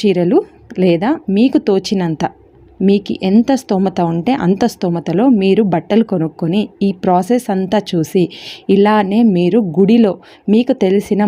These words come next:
ముత్తైదువుని పిలుచుకొని వెళ్ళి మీరు గుళ్ళో కూడా వడిబియ్యం అనేది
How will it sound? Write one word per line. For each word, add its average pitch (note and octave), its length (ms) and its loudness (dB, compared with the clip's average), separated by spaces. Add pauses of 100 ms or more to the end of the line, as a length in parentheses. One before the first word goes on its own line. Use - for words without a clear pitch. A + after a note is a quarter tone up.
ముత్తైదువుని G3+ 680 0
పిలుచుకొని E3 500 -2
వెళ్ళి D#3 260 4 (540)
మీరు G3 240 2 (160)
గుళ్ళో G#3+ 300 4 (160)
కూడా F#3 200 0 (120)
వడిబియ్యం G3+ 480 2
అనేది D#3+ 320 0